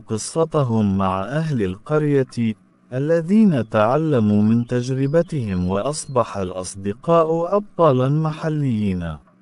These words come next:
انتهت القصة بتلميح إلى مغامرة جديدة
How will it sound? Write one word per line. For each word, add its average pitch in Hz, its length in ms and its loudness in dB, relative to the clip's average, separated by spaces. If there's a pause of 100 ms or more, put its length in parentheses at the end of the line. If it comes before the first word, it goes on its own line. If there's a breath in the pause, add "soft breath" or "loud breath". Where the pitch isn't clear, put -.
(800)
انتهت 175 680 -2
القصة 135 720 -4
بتلميح 110 920 0
إلى 101 500 0
مغامرة 113 840 2
جديدة 107 760 0